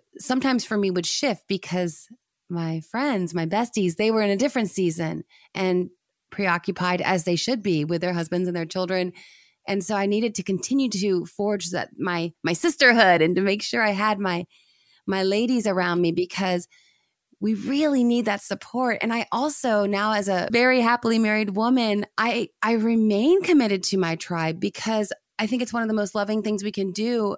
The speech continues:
as partners is to not dump the responsibility of my emotional support and well-being on one person. I don't think that's a loving thing to do to my husband, especially 'cause he's a man and they're wired differently. And women,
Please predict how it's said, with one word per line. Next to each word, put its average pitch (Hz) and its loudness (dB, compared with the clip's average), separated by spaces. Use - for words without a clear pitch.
as 196 -2
partners 220 0
is - -4
to - -2
not 208 -2
dump 247 2
the 214 0
responsibility 233 4
of 208 2
my 208 2
emotional 208 2
support 208 -2
and 214 2
well-being 220 4
on 220 4
one 269 6
person. 294 6
I 214 4
don't 240 4
think 294 0
that's 262 4
a 254 4
loving 233 2
thing 226 2
to 220 0
do 214 0
to 214 0
my 208 2
husband, 214 0
especially 240 -2
'cause 240 0
he's 254 0
a 269 2
man 196 0
and 240 0
they're 214 2
wired 190 2
differently. 185 2
And 214 0
women, 226 4